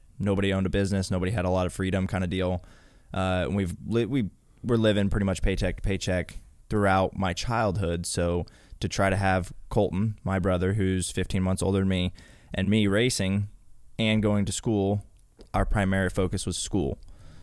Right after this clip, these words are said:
So then all we did was Loretta Lynn's every year.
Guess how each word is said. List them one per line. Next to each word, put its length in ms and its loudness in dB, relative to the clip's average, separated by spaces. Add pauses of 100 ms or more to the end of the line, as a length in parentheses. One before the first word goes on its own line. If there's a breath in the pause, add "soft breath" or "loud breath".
(120 soft breath)
So 160 -2
then 360 2 (200)
all 300 6
we 160 2
did 500 2 (100)
was 640 -2 (280)
Loretta 300 0
Lynn's 260 -2
every 220 -4
year. 240 -6